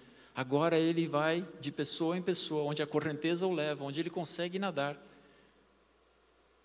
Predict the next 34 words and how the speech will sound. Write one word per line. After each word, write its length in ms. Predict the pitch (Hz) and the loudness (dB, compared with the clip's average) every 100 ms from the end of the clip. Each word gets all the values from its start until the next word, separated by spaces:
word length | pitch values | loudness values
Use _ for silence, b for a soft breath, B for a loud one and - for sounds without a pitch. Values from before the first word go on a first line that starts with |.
| _ _ _ _ _ | _ _ _ _ _
"Você 220 | - - | -4 -2
crê 240 | - 151 156 | -2 -4 -2
em 100 | 165 | -2
Jesus, 520 | 160 127 139 160 156 | -2 -2 -2 -4 -4
você 200 | 131 - | -4 -4
tem 140 | 143 | -2
uma 100 | 160 | -2
aliança 360 | 147 147 156 151 | 0 0 0 -2
com 120 | 147 | -4
Jesus, 500 | 131 127 135 160 - | -6 -4 -4 -4 -4
crê 360 | - 175 175 196 | 0 4 6 6
no 120 | 190 | 2
Senhor 260 | - 151 156 | -2 -2 -2
Jesus 480 | 147 131 160 170 | -2 -2 -2 0
e 60 | 170 | 0
será 260 | 147 139 131 | -2 -2 -2
salvo 380 | - 151 147 | 0 0 2
tu 220 | 151 143 151 | -2 0 -2
e 40 | |
tua 160 | 147 131 | -2 -6
casa." 400 | 131 120 117 113 | -2 -4 -4 -6
Esse 160 | - | -4
era 100 | 127 | -4
o 20 | |
versículo 600 | 123 131 - - 143 123 | -2 -2 -2 -2 -4 -6
de 100 | 101 | -4
Atos 520 | 113 120 - 131 - - B B B | -4 -4 -6 -6 -6 -8 B B B
dezesseis, 380 | 123 120 - 127 | -10 -6 -4 -4
trinta 300 | - 135 127 | -6 -8 -4
e 100 | 113 | -2
um 100 | 143 | -4
que 140 | 135 | -4
ele 120 | 123 131 | -4 -4
repetia. 640 | 131 - - - - | -4 -8 -8 -6 -6